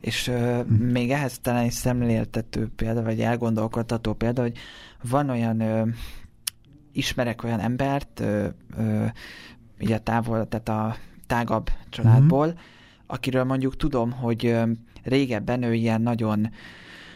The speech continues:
Speaker 1: ö, behatóan foglalkozott ilyen műszaki, ö, dolgokkal,
Speaker 2: Mhm.
Speaker 1: mindenféle eszközökkel,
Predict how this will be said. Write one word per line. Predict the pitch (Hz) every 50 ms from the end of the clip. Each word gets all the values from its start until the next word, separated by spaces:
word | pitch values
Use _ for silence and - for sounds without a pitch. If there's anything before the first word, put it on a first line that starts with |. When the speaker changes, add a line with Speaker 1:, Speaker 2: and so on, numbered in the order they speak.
| - - - - - -
Speaker 1:
ö, | 120 117 113 113 110 110 110 120 - - - - - - - - - - - - - - - - - - - - - -
behatóan | 127 127 117 127 117 - - 127 117 117 117
foglalkozott | - - 127 123 123 110 113 - 123 120 - 113 113 -
ilyen | 120 110 113
műszaki, | 120 127 120 117 - - 107 - - - 117 104 104 117 - - - - -
ö, | 78 85 90 82 67
dolgokkal, | - 120 107 110 110 95 98 - - - 123 107 104 101
Speaker 2:
Mhm. | 104 110 107 104 107
Speaker 1:
mindenféle | 113 117 127 135 127 120 113 107 110 - - 110 107 101
eszközökkel, | 104 107 - - - 110 104 104 104 104 - - - 104 95 101 92